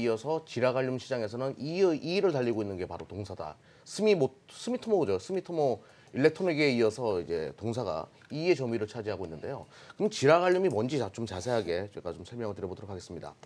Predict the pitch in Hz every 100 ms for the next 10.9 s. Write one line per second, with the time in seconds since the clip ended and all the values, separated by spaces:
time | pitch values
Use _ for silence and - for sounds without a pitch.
0 | - - - - - - - 143 220 143
1 | 143 156 143 175 120 80 - - - -
2 | 180 156 151 - - - 104 90 - 131
3 | 180 208 233 208 160 147 143 120 107 104
4 | 104 107 82 71 - - - 127 117 98
5 | 92 85 73 73 - - - - 101 104
6 | 104 220 226 226 214 202 180 160 135 113
7 | 107 117 127 139 117 107 90 - 113 120
8 | 113 87 95 90 131 - 110 135 160 190
9 | 160 151 131 110 95 - - - 240 240
10 | 214 175 156 113 98 92 85 151 -